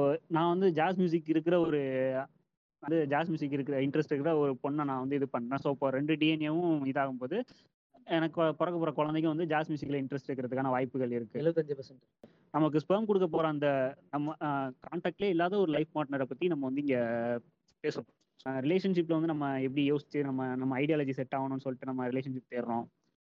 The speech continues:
Speaker 2: So, இந்த மாதிரியான தேடல் தான் அதுவுமே, அப்படி சொல்லலாம். அதை அப்படிதான் எடுத்துக்கணும். நம்ம குழந்தையை வடிவமைக்கிறோன்றது வந்து இதுல ச-, எப்படி எந்த அளவுக்கு மெச்சம், இது சூட்
Speaker 1: இல்ல,
Speaker 2: ஆகும் தெரியல.
Speaker 1: சப்போஸ் இந்த குழந்தை வந்து சப்-, பிறந்துச்சு, ஏதோ சயின்டிபிக்கலா நம்ம ராங், தப்பு நடக்காது சயின்டிபிக்கலா.
Speaker 2: ம்.
Speaker 1: அப்படி நடக்கும்போது என்ன ஆச்சுன்னா, அது அந்த குழந்தைக்கு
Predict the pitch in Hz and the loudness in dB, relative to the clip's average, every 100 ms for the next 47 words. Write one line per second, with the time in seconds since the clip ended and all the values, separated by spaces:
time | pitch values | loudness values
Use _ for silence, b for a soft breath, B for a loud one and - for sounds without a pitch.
0 | - - 160 160 190 190 185 180 170 147 | -20 -4 0 2 2 2 2 2 2 0
1 | 127 147 147 143 147 139 123 123 135 135 | 0 0 2 2 0 -2 -2 -2 0 0
2 | 123 117 143 135 131 113 123 131 127 127 | -2 -4 -6 -4 -4 -6 -6 -2 -2 0
3 | 165 135 117 113 113 127 120 131 151 170 | -2 -2 -4 -6 -4 -4 -4 -2 2 2
4 | 147 151 147 143 147 139 131 131 135 135 | 4 2 0 0 -2 -2 0 0 2 0
5 | 123 120 113 113 120 117 113 123 135 135 | 2 0 -2 -4 -4 -4 -2 0 2 2
6 | 135 147 131 127 - 135 151 127 - 147 | 4 0 0 -4 -2 -4 0 0 0 0
7 | 156 123 120 117 120 151 - 196 185 156 | 0 0 -4 -8 -12 -12 -6 -2 0 2
8 | 170 180 175 196 170 _ 143 160 170 - | 2 2 0 -4 -8 _ -2 0 0 -2
9 | 135 - 143 165 160 160 151 170 180 160 | -14 -4 -2 -2 -4 -6 -2 2 2 0
10 | - 135 131 135 160 - - - 180 147 | -6 -6 -4 -2 -4 -6 -12 -4 0 0
11 | 156 143 135 135 131 - 143 - - _ | 0 -2 -8 -8 -8 -4 -6 -6 -14 _
12 | - - - 135 139 170 170 165 175 180 | -20 -18 -6 0 2 2 0 2 4 4
13 | 165 160 165 202 185 156 143 147 160 165 | 2 -2 0 0 2 0 0 -2 -2 2